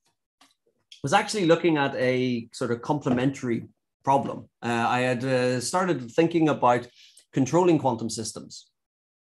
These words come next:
So, ima-, so, uh, imagine that, you know, we, we, we wanna manipulate a, let's say, a system. So I, I'm a, a simple man. I like to live in the world of, like, one qubit and one oscillator. So if I can do a problem with, with a qubit, I do a problem with a qubit.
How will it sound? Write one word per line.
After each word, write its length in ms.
So, 420
ima-, 360
so, 320
uh, 480
imagine 640
that, 240
you 120
know, 60
we, 400
we, 380
we 140
wanna 240
manipulate 600
a, 600
let's 140
say, 100
a 80
system. 260
So 220
I, 300
I'm 160
a, 260
a 60
simple 340
man. 320
I 60
like 180
to 80
live 300
in 80
the 80
world 340
of, 100
like, 200
one 180
qubit 300
and 80
one 120
oscillator. 540
So 140
if 100
I 80
can 140
do 160
a 60
problem 380
with, 180
with 180
a 20
qubit, 400
I 80
do 140
a 40
problem 320
with 120
a 20
qubit. 400